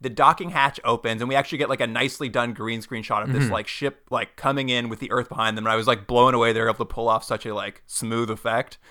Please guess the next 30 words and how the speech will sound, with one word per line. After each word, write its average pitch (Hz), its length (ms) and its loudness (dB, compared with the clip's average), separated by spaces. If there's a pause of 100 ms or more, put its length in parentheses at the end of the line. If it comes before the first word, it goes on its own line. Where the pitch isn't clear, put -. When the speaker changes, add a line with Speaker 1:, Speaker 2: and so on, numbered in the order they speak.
(220)
Speaker 1:
But 131 240 6 (240)
as 147 200 10
it's 160 140 -2
approaching, 143 340 4
they're 123 80 0
like, 113 240 0 (140)
"Get 156 240 0
your 156 260 4
fire 147 320 4
extinguishers 131 680 -4
full 123 240 2
of 110 280 2
thrimbles." 110 640 -2
If 139 120 -2
they're 185 120 6
just 175 180 0
<laughs> - 40 6
fire 139 120 8
extinguishers, 123 380 0
they're 113 80 0
gonna 110 120 0
blow 113 200 2
white 104 220 -2
foam 107 280 0
everywhere, 104 520 -4 (380)
ready, 113 480 4 (200)
and 123 140 0
Missus 131 260 -2
No's 120 260 2
like, 110 280 4